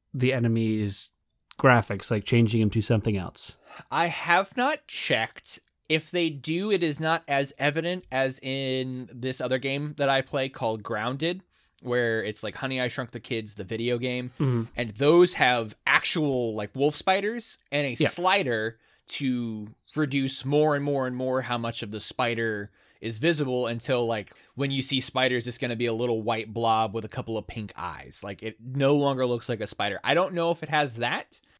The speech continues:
Speaker 2: I would, I would check if you're afraid of those kinds of things.
Speaker 1: The reason I ask is because Satisfactory, uh, they do have a, uh,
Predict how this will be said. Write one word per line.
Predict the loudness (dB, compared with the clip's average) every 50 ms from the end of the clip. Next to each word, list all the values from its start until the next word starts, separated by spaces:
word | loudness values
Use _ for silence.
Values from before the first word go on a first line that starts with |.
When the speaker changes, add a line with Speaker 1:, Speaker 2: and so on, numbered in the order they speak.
| _ _ 0
Speaker 2:
I | 0 2
would, | 2 0 -4 -8 -12 _ _ _ -2
I | 0 0
would | 0 0 -4 -6 -8 -12 -16 -8 -6
check | -4 -2 0 2 2 2 0 0 -8 -18 -20 -14 _
if | -6 -6 -6 -4
you're | -2 -2 0 0 -2
afraid | -4 -4 -4 -2 -2 -2 -2
of | -4 -6 -6 -10 -12 -10
those | -8 -8 -8 -8
kinds | -10 -12 -14 -14 -14
of | -14
things. | -14 -14 -14 -14 -12 -10 -10 -10 -12 -8
Speaker 1:
The | 0 4 6 6
reason | 6 6 6 4 4
I | 4
ask | 6 4 4 2 0 -2 -2 -2
is | -2 -2 -2 -2
because | -2 -2 0 2 2 2 4 2 2 2
Satisfactory, | 0 0 0 0 0 0 0 0 0 0 2 2 4 2 2 -2 -4 -12 -20 -20 -6 -2
uh, | 0 0 2
they | 2 0 -2
do | 0 0 2
have | 4 4 4 4 4 2 -2 -4 -8 -14 -16 -18 _ _ -4
a, | 0 0 2 2 0 -2 -4 -8 -14 _ _ _ _ _ _ _ _ _ _ -2
uh, | 0 2 2 0 -2